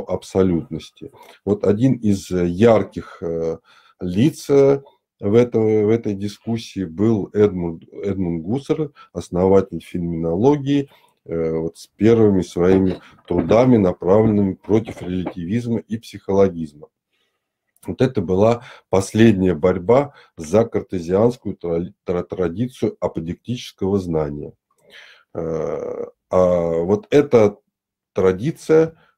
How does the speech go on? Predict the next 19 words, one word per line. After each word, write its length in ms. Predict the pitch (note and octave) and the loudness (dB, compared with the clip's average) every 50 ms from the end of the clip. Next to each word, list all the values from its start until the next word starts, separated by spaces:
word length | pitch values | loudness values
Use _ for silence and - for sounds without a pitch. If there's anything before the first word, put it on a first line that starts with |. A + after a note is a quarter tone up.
| _ _ | _ _
картезианская — 1120 | - B2 A#2+ - B2+ B2 A#2 A#2+ B2 B2 B2+ B2+ C3 - - - A#2+ A#2 A#2 A#2+ A#2+ A#2+ - - | -6 -6 -4 -4 -6 -4 0 2 4 4 4 2 0 -6 -6 -2 2 2 4 2 2 -2 -2 -2
это 300 | - C3+ C3+ - A2 G2 | 0 0 0 2 0 0
опять-таки 560 | G2 - - A2+ A#2+ A#2 - A2 G2+ - F#2+ | 0 2 2 2 2 0 -2 -6 -8 -8 -10
целая 460 | - - - A2 A2 A#2 A#2 A2 G#2 | -14 -6 0 2 2 4 4 2 0
эпоха, 760 | G2+ - G2+ G#2 G#2 - G2 F#2 F2 D#2+ - - - - - _ _ _ _ _ _ E2 | 0 -2 -4 -6 -4 -4 -2 -2 -2 -2 -4 -10 -18 -20 -20 _ _ _ _ _ _ -14
э, 40 | E2 D#2+ - E2+ E2+ E2+ E2+ - D2 - - E2 - D#2 - - - - - - - - - - - - - - - - - - - - - - | -12 -10 -10 -10 -10 -12 -12 -12 -12 -12 -12 -12 -14 -14 -14 -16 -16 -16 -16 -16 -18 -18 -18 -18 -18 -18 -18 -18 -20 -20 -20 -20 -20 -20 -14 -8
на-, 200 | F2+ F#2 F2+ D#2+ | -6 -6 -6 -8
на-, 260 | E2 E2+ F2 F2+ E2+ | -10 -12 -10 -10 -8
начавшаяся 800 | F2 F2+ F2+ - - A2 A2 G#2+ - - F2+ F2+ F2+ - - E2+ | -6 -6 -6 -2 0 0 0 0 -2 -6 -6 -6 -6 -8 -8 -10
с 60 | D#2+ | -8
Декарта, 500 | D#2+ E2+ E2 - - C3 D#3 C#3 - A2+ | -8 -10 -4 0 2 2 2 2 -2 -4
который 440 | - G2+ F2+ - - A2 A#2 A#2 G2 | -6 -6 -4 -2 0 0 2 0 0
я 200 | F2 F#2 F#2+ F#2+ E2+ | 2 2 2 0 0
и 160 | - - F#2 | -2 -2 0
обозначил, 840 | F#2 F2 E2 E2+ F2+ F2 F2 F#2+ G2+ A2+ A#2 A#2 - A2 G2+ F#2 F2 | 0 0 2 0 0 0 0 2 2 2 2 0 -2 -4 -4 -4 -6
когда 340 | - E2+ D#2+ D#2+ E2+ F2 | -8 -8 -6 -4 -4 -2
религия 420 | E2 E2 E2+ E2+ F#2+ G#2 G#2 G2 E2+ | -2 -4 -4 -4 -4 -4 -4 -4 -6
становилась 720 | - _ - E2 D#2+ D#2+ D#2+ F2+ F#2 F#2+ F#2+ F2+ - - | -8 _ -8 -6 -4 -4 -2 -2 -2 -4 -4 -6 -8 -6
наукой. 460 | F2 E2+ E2+ E2 D#2 C#2+ C#2 _ _ | -4 -2 0 0 -2 -4 -8 _ _